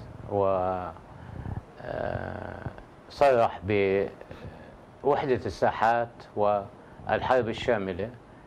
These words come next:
اللي راح تكون إذا أقدمت إسرائيل على، آه، يعني اغتيالات أو، آه، تجاوزات، آه، للخطوط الحمر بما يخص الأقصى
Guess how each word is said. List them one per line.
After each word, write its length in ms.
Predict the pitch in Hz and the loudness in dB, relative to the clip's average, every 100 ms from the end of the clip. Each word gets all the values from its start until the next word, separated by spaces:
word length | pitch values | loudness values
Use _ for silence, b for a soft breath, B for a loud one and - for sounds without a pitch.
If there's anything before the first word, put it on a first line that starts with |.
| B 95 | B -4
اللي 480 | 101 95 98 92 98 - - - - - - 120 | -2 0 0 -2 -8 -16 -20 -20 -20 -20 -4 -2
راح 180 | 101 | 0
تكون 400 | 107 - 120 117 - | -2 0 0 2 2
إذا 380 | 127 110 113 113 - - - - - | 2 4 2 0 -8 -16 -18 -18 -2
أقدمت 500 | 123 - 110 104 98 | 0 2 2 2 -2
إسرائيل 540 | 101 - 107 101 107 92 | -6 -2 0 2 0 2
على، 320 | 90 90 104 - - - - - - - - | 0 -2 -6 -10 -14 -16 -18 -20 -20 -16 -2
آه، 520 | 107 101 98 98 87 90 | 2 4 4 2 0 0
يعني 360 | 123 127 104 - - - | 2 2 0 -10 -16 -4
اغتيالات 880 | 131 104 139 131 120 123 127 127 - | -2 0 4 4 6 6 6 2 2
أو، 420 | 107 104 95 98 | 2 2 2 2
آه، 520 | 98 95 95 85 64 69 76 - | 4 4 2 0 -4 -8 -12 -6
تجاوزات، 680 | - 110 123 117 113 127 123 120 - - | 0 4 4 4 2 4 2 -2 -6 0
آه، 540 | 104 98 92 90 85 - 85 80 - - - - | 2 2 0 -2 -6 -10 -12 -14 -16 -20 -20 -6
للخطوط 560 | 107 98 - 117 131 120 | -4 -2 -2 0 2 2
الحمر 420 | 101 123 120 107 | 0 0 2 2
بما 540 | 101 104 98 101 92 95 | 2 0 2 2 0 0
يخص 440 | 98 - 113 - | -2 -2 -2 0
الأقصى 440 | 98 120 - - | 2 2 0 0